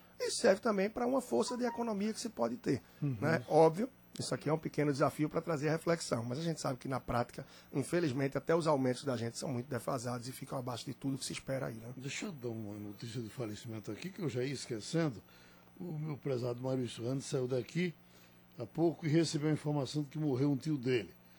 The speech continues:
Speaker 2: Aí faleceu essa madrugada o médico anestesista Valêncio Coelho.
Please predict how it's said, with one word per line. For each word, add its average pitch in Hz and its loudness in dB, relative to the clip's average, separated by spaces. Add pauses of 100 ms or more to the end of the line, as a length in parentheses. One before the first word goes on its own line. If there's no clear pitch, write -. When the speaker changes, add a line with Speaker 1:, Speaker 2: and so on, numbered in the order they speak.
(440)
Speaker 2:
Aí 117 -4
faleceu 156 6
essa 135 2
madrugada 147 2 (500)
o 135 -4
médico 156 8
anestesista 143 0 (320)
Valêncio 143 0 (140)
Coelho. 160 10